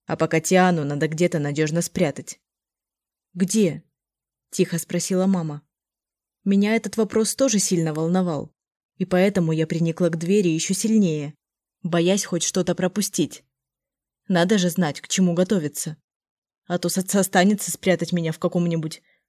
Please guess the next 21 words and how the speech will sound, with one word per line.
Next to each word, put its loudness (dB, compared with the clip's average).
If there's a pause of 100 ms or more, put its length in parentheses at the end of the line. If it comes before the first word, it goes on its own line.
пространственном 0
кармане, 2 (320)
из 0
которого 2
я 4
при -2
всём 0
желании 2
не 0
смогу 0
самостоятельно 2
выбраться. -2 (920)
Да 2
и 8
вообще, 2 (100)
что-то -2
уж 0
мало 4
приятного 0
я 2
видела -2